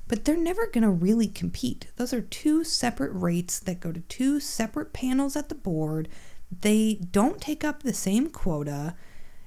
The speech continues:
and that person really was not willing to help their peer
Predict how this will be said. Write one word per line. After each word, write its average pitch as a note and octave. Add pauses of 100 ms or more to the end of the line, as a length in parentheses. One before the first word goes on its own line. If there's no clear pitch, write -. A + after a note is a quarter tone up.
(120)
and G#3+
that B3+
person B3
really B3+
was A3
not G3
willing F#3
to F3
help - (320)
their F3+
peer E3